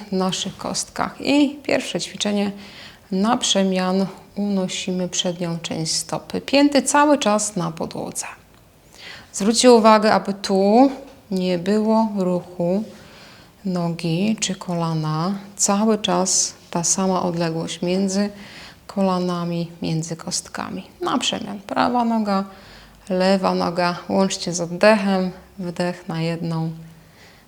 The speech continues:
wydech na drugą stronę. Jeżeli jesteście świeżo po kontuzji, po urazie, to delikatnie stawiamy stopę na podłodze. Ale jeżeli wykonujecie te ćwiczenia jako profilaktykę, aby wzmocnić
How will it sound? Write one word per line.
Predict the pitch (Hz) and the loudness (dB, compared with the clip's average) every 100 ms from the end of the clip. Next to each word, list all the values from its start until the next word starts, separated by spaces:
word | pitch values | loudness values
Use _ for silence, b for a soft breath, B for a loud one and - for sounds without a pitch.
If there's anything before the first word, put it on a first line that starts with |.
| - | -14
wydech | 185 175 160 165 165 | -4 -2 0 -2 -4
na | 165 | -8
drugą | 160 165 165 - | -4 -6 -6 -8
stronę. | - - - - - - - _ _ _ _ _ - | -8 -10 -12 -12 -14 -18 -20 _ _ _ _ _ -6
Jeżeli | 214 220 277 285 | 0 4 4 6
jesteście | 262 262 220 - 233 226 240 | 4 4 0 0 2 4 2
świeżo | - - 214 202 190 180 | -4 -6 -2 0 0 0
po | 180 - 180 | -2 -4 -4
kontuzji, | 180 - 175 175 185 180 | -6 -8 -8 -6 -4 -4
po | 175 180 | -4 -4
urazie, | 185 175 170 175 196 240 B B B B B - | -2 -2 -2 0 0 0 B B B B B 0
to | 202 | 4
delikatnie | 196 208 202 254 247 254 254 | 6 4 4 2 4 4 2
stawiamy | - 190 185 190 190 | 2 0 2 2 0
stopę | 190 - 170 170 165 160 - - | -2 -4 -8 -6 -6 -6 -8 -10
na | 170 160 | -6 -6
podłodze. | 165 - - - - - - - - - - | -8 -12 -12 -8 -8 -8 -14 -20 -20 -20 -2
Ale | 240 233 175 160 | 4 6 4 2
jeżeli | 170 196 214 208 208 B B B B | 0 0 -2 -2 -6 B B B B
wykonujecie | 190 190 202 190 190 226 226 | -4 -2 2 4 6 4 2
te | 208 | -4
ćwiczenia | 190 190 - 196 185 | -6 -4 -2 0 0
jako | 175 - 170 | -2 -4 -8
profilaktykę, | - 294 262 226 190 - - 262 214 | 4 4 4 2 2 0 0 0 0
aby | 185 180 175 | -2 -2 -4
wzmocnić | 165 165 196 214 214 - 175 220 262 - | -4 -2 2 2 0 -2 0 2 0 -4